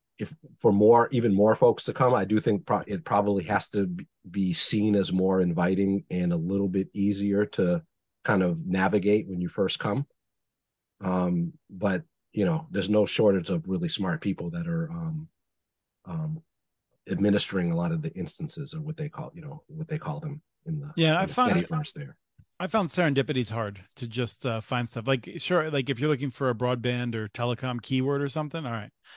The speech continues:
Speaker 2: But just there's more inst-, uh, serendipity around, uh, Twitter in my experience. Um, although,
Speaker 1: Oh.
Speaker 2: um, there's far less that's just awful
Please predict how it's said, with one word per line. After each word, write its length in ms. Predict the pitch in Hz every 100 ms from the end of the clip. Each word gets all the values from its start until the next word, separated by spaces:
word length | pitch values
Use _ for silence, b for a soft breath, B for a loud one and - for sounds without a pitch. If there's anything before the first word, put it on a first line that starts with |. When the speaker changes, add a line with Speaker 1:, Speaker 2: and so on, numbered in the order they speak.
| B -
Speaker 2:
But 280 | 139 135 - _ _ _ -
just 380 | 147 156 - - b b _
there's 220 | 165 127
more 320 | 175 185 165
inst-, 540 | - 180 - 175 - -
uh, 160 | - 170
serendipity 640 | - 170 143 131 139 127 120
around, 560 | 120 120 117 113 113
uh, 280 | 151 123 117
Twitter 320 | - 165 147 127
in 160 | 127
my 140 | 123 113
experience. 640 | - - 117 - - - -
Um, 480 | 127 113 110 107 110 -
although, 480 | - 135 135 127 147 b b b
Speaker 1:
Oh. 80 | 151
Speaker 2:
um, 440 | 127 120 113 107 101 _ _
there's 440 | 196 160 151 131 -
far 300 | - 156 139
less 340 | 131 120 -
that's 220 | 123 117
just 220 | - 120
awful 460 | - 123 - -